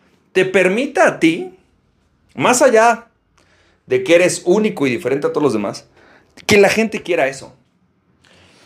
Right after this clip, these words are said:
Y entonces la gente podrá que saquen algún producto parecido, ¿sí? Pero lo que quieren es tu metodología,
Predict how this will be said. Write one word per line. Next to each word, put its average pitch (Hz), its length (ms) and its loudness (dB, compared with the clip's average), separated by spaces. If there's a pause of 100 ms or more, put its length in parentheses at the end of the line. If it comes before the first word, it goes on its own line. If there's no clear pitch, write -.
(160)
Y 233 520 2
entonces 277 460 2
la 233 100 2
gente 254 320 0
podrá 247 340 4
que 262 60 -4
saquen 262 340 -2
algún 220 240 -4
producto 220 460 0
parecido, 147 680 -4 (400)
¿sí? 139 300 -6
Pero 180 120 4
lo 185 80 4
que 160 120 -4
quieren 185 220 2
es 165 160 -6
tu 175 100 0
metodología, 113 760 -4